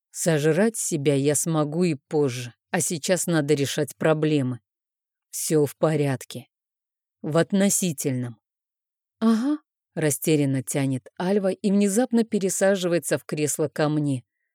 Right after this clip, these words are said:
Обнимает, как не позволяла себе никогда. «Не отдаляйся, прошу».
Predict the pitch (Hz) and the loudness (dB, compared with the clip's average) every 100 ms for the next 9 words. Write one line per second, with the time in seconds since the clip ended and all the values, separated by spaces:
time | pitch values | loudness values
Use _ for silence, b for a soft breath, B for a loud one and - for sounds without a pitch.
0 | _ 165 160 170 180 202 226 214 - 190 | _ -2 0 0 2 2 2 0 -2 -2
1 | - 180 - 175 165 180 190 202 185 - | 0 -2 0 0 2 2 4 2 0 -2
2 | 156 156 165 147 160 147 143 139 117 _ | -4 -2 -2 0 0 0 -2 -2 -4 _
3 | _ _ _ b b 185 180 196 180 170 | _ _ _ b b -2 0 2 0 0
4 | 185 185 156 139 - - _ _ - 190 | 0 0 -4 -8 -10 -14 _ _ -4 -2
5 | 196 - 175 | -2 -4 -4